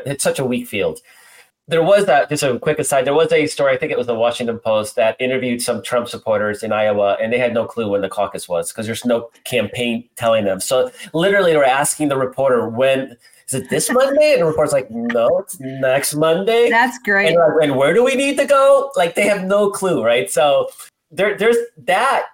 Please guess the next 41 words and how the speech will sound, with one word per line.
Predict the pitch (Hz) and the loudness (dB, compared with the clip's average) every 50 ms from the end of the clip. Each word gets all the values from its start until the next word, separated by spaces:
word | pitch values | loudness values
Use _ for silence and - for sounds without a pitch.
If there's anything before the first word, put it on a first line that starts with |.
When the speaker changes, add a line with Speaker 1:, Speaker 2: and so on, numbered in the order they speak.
| _ - - - - | _ -20 -20 -14 -6
Speaker 1:
little | 185 185 233 254 247 | -2 0 2 2 2
things | 262 262 - - | 0 -2 -2 -2
like | 202 190 185 | -2 -2 0
that. | - 233 226 220 165 | 0 0 0 2 0
I | 143 | 0
mean, | 127 127 127 | -2 -2 0
that | 175 202 202 | 0 0 0
could | 233 196 | -2 -4
be | 190 | -2
worth | 170 175 170 170 - | -2 -2 -2 -2 -2
five, | - 165 165 165 | -2 -2 -2 -2
ten | - 180 175 175 | -2 -4 -6 -4
points | - 226 254 - - - - - - _ _ _ _ _ _ | -2 -2 -2 -2 -2 -6 -10 -12 -14 _ _ _ _ _ _
for | - 143 | 0 2
all | 139 135 127 | 2 2 2
we | 123 123 | 2 0
know. | 113 104 92 87 85 - _ _ - | 0 -2 -2 -2 -4 -6 _ _ -6
And, | 131 135 135 135 131 127 127 127 | -4 -2 0 0 0 -2 -2 -2
and, | 135 131 127 123 123 120 120 120 117 | -2 0 2 2 2 2 0 -2 -2
um, | 120 113 110 110 110 - _ _ _ _ _ - - - - - - - | -2 -2 -2 -4 -6 -12 _ _ _ _ _ -20 -20 -20 -20 -20 -20 -14
so | - - 202 196 185 180 175 - - - _ _ _ _ _ _ _ | -4 0 2 4 4 4 2 -2 -6 -12 _ _ _ _ _ _ _
you | 175 170 175 | -4 -2 0
have | 208 226 240 240 240 - - _ _ - | 0 0 0 0 -2 -6 -12 _ _ -6
Nikki | 170 185 - 196 | -6 -4 -4 -2
Haley, | 180 175 160 151 151 156 151 - | -2 0 2 2 2 2 0 -2
maybe | 143 156 156 151 | -4 -4 -4 -4
she | 143 - 113 | -6 -8 -10
gets | - 113 - | -10 -12 -14
twenty | - - - - 101 98 | -14 -12 -12 -12 -12 -12
percent, | - 101 - - 71 60 - - - _ _ _ _ _ _ _ - | -12 -12 -12 -10 -12 -14 -16 -20 -20 _ _ _ _ _ _ _ -8
eighteen | 123 156 160 - - 123 - | -6 -6 -6 -6 -8 -10 -10
percent, | - - - - 80 107 | -10 -10 -8 -6 -2 0
whatever, | 170 180 165 104 101 92 | 2 2 2 2 0 -2
but | 90 - 143 | -2 0 0
everybody | 160 170 170 170 | 0 0 0 0
else | 165 151 - | 0 0 -2
is | 131 - | -4 -4
sort | - 135 127 | -2 0 0
of | 123 120 120 | 0 -2 -4
lagging. | 107 110 104 101 101 101 104 104 | -4 -2 -2 -2 -2 -4 -8 -6
So | - - 147 147 147 - | -2 -2 -2 -2 -2 -6